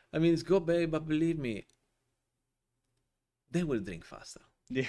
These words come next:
Speaker 2: <laughs>
Speaker 1: They will drink faster. I mean, it's not, uh, I don't believe they will leave it there more than three, four days.
Speaker 2: Yeah.
Speaker 1: I saw, I met so many Sardinian people there, and what they love to do it is drink wine.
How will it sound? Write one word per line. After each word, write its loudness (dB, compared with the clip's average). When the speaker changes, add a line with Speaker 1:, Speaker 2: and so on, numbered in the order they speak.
Speaker 2:
<laughs> 0
Speaker 1:
They 4
will 4
drink -4
faster. -14
I 0
mean, 2
it's 0
not, 0
uh, -2
I 0
don't 2
believe 2
they 4
will 2
leave 2
it 0
there 0
more -4
than -4
three, -10
four -14
days. -14
Speaker 2:
Yeah. -6
Speaker 1:
I 0
saw, 2
I 0
met -6
so -6
many -4
Sardinian -8
people -6
there, -4
and -4
what 2
they 0
love 0
to 2
do -2
it -10
is -18
drink -12
wine. -20